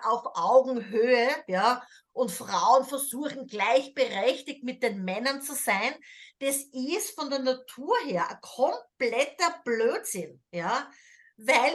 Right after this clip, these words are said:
in der Mo-, in der modernen Welt ist so, dass ja die Frau immer nur unter Anführungszeichen die Dienerin des Mannes ist, ja, und eigentlich sollte es ja umgekehrt sein. Der Mann, ja, sollte ja die Frau unterstützen in dem,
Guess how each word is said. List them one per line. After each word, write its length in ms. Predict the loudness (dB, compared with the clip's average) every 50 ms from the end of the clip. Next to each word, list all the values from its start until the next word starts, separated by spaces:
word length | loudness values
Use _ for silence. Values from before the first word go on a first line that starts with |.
| -2 -6
in 100 | -4 -2
der 160 | -2 -2 -2
Mo-, 160 | -6 -10 -10 -8 -10
in 120 | -8 0
der 240 | 0 0 0 0 -2
modernen 500 | -4 -6 -2 2 2 2 2 0 -2 2
Welt 180 | 2 2 2 2
ist 120 | 0 -4
so, 100 | -6 0
dass 160 | 2 2 2 2
ja 40 |
die 160 | -4 -6 -8 -8
Frau 280 | 0 2 4 4 4
immer 240 | 2 0 -4 -4 -4
nur 140 | -4 -4 -4
unter 200 | -2 0 2 2
Anführungszeichen 760 | 2 2 0 -4 -6 -8 -6 -6 -4 0 0 0 0 -2 -6
die 160 | -10 -10 -10 -8
Dienerin 560 | -6 -4 -2 2 2 4 4 4 2 2 0
des 160 | -4 -4 -4
Mannes 480 | 0 2 2 2 4 2 0 0 0 -6
ist, 400 | -6 -6 -6 -8 -10 -12 -12 _
ja, 380 | -4 0 2 4 2 2 0 -6 _ _ _ _ _ _ _ _ _ _ _ _ _ _ _ _ 6
und 240 | 8 8 8 8 4 -4 -4
eigentlich 500 | -2 0 0 2 0 -2 -2 -4 -6 -6
sollte 200 | -4 -2 -2 -2
es 60 | 2 2
ja 80 | 2
umgekehrt 1000 | 2 2 0 0 2 2 2 0 -2 -4 -4 -6 -8 -8 -4 0 0 0 0 -2
sein. 420 | -2 -2 -2 -2 -2 -6 -8 0
Der 200 | 4 4 4 4
Mann, 680 | 2 -4 -2 2 4 4 4 4 4 2 0 -4 -4
ja, 340 | -4 -2 -2 0 0 -2 -4 -6
sollte 600 | -10 -8 -8 -6 -4 -2 -2 -2 -2 -6 -4 -4
ja 240 | -2 -2 -2 -4 -6 -12
die 180 | -12 -10 -10
Frau 560 | -10 -10 -12 -8 0 6 6 6 6 6 2
unterstützen 880 | -2 -4 -6 -6 -4 -4 -4 -4 -4 -6 -6 -8 -8 -8 -8 -10 -10 -10
in 220 | -10 -12 -12 -12 -12
dem, 300 | -16 -16 -16 -18 -20